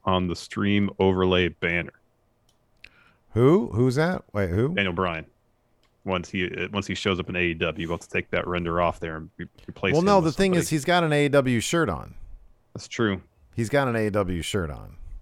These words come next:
Speaker 1: He could stay then. He could stay. "R T G,
Speaker 2: Yeah.
Speaker 1: you're offered a job to clean all the championship belts on SmackDown. What SmackDown superstar do you get advice from to clean the belts?"
Speaker 2: Uh, Enforcer?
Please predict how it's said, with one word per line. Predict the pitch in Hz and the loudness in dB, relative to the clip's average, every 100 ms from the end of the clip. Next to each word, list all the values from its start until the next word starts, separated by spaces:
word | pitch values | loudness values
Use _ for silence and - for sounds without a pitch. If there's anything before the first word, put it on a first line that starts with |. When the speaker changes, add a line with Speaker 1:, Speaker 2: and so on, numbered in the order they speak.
| - _ - | -18 _ -8
Speaker 1:
He | 127 | -8
could | - | -6
stay | - 85 | -4 -2
then. | 78 80 - | -2 -8 -10
He | - | -10
could | - | -8
stay. | - 82 | -4 0
"R | 87 | 2
T | 92 101 87 | 0 -2 -2
G, | 85 | 0
Speaker 2:
Yeah. | |
Speaker 1:
you're | 92 90 87 87 | 0 0 0 2
offered | 95 - 95 | 2 2 -2
a | 80 | 0
job | 95 95 87 | 2 2 0
to | |
clean | - 110 98 | -4 0 2
all | 90 | 2
the | |
championship | - 104 - 87 - 92 | 0 -2 -2 -6 -6 0
belts | 95 92 85 | 0 0 -8
on | |
SmackDown. | - 101 95 - 87 85 | -6 0 0 0 -2 -2
What | 90 | -4
SmackDown | - 92 - 90 87 | -2 -2 0 -4 -4
superstar | 107 - 95 87 | -6 -4 0 0
do | 82 87 | -2 -4
you | |
get | 85 - | -2 -4
advice | 87 82 95 98 | -4 0 0 0
from | - 87 80 | -4 -6 -6
to | |
clean | - - 98 | -10 -6 -6
the | 85 | -2
belts?" | 92 90 - - - _ _ _ _ _ _ _ _ _ _ _ _ _ _ _ _ _ _ _ _ _ _ _ _ _ _ _ _ _ _ _ _ _ _ _ _ - - - | 0 -2 -4 -18 -20 _ _ _ _ _ _ _ _ _ _ _ _ _ _ _ _ _ _ _ _ _ _ _ _ _ _ _ _ _ _ _ _ _ _ _ _ -20 -12 -2
Speaker 2:
Uh, | 107 95 | 0 0
Enforcer? | 101 98 117 123 - 185 202 | 0 0 4 6 6 6 4